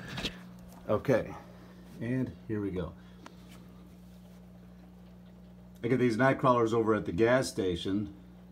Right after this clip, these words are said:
They're too expensive. Now, these guys had one this morning, so they're probably not gonna be all over it like they would normally be all over it. But they, there they go.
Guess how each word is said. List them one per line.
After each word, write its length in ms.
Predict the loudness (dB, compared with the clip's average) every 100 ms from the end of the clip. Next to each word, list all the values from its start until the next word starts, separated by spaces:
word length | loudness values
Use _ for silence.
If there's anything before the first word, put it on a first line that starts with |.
| -20 -10
They're 140 | -8 -8
too 140 | -4 -4
expensive. 500 | -2 -2 -2 -4 -8 -10 -20 -4
Now, 100 | 4
these 200 | 8 8
guys 260 | 6 4 4
had 240 | 4 4
one 140 | 2
this 220 | 2 0 0
morning, 480 | 2 6 4 2 -4 -16 -20 -20 -20 -16
so 300 | -6 -2 0
they're 120 | -2
probably 260 | -4 0 0
not 80 | -2
gonna 100 | -2
be 120 | 0
all 240 | 0 0
over 280 | 0 -2 -4
it 180 | -10 -12 -18 -20 -20 -16
like 300 | -8 -8 -6
they 100 | -6
would 160 | -4 -2
normally 440 | 0 2 0 0
be 180 | -2 -2
all 240 | -2 -2 -6
over 240 | -8 -10
it. 80 | -12 -16 -20 -20 -20 -20 -20 -20 -20 -20 -20 -6
But 320 | 0 0 -2 -6 -20 -20 -20 -20 -18 -12 -6
they, 320 | 0 4 4
there 240 | 2 0 -2
they 160 | -2
go. 320 | -2 -4 -4